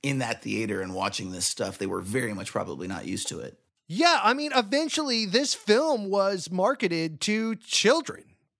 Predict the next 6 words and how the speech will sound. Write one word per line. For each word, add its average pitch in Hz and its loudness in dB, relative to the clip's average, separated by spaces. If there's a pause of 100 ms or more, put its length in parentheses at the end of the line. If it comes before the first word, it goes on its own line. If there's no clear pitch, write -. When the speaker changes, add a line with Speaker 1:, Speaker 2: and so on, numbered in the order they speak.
(200)
Speaker 2:
Um, 185 4
there 180 4
were - 4
RoboCop 226 4
Speaker 1:
<laughs> - -
Speaker 2:
toys 208 4